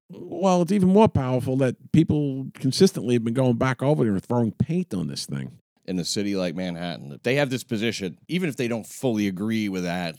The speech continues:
Speaker 2: whole deal, they would still never dream of fucking with it, you know, because, like, and, and don't like it, and don't like people who do.
Speaker 1: No, but this is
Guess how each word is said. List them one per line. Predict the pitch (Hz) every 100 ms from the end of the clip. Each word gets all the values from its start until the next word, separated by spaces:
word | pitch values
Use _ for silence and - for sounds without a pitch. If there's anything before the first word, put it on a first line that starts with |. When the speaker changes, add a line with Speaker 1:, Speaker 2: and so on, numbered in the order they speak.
| -
Speaker 2:
whole | 107 104
deal, | 90 98 92 82 78
they | 80 101
would | 95 92
still | - 127
never | 110 110 98
dream | 90 82 87 113 104
of | 87
fucking | - - 95 - 69
with | 82
it, | - -
you | 71
know, | 76
because, | 78 - 85 80
like, | 85 -
and, | 95 -
and | 107 98 101
don't | 113 104
like | 104 90
it, | 95
and | 95 98
don't | 117 113
like | 104
people | - 98 90
who | 82
do. | 80 87 78 69 - -
Speaker 1:
No, | 165
but | 147 - - -
this | 190 220
is | 233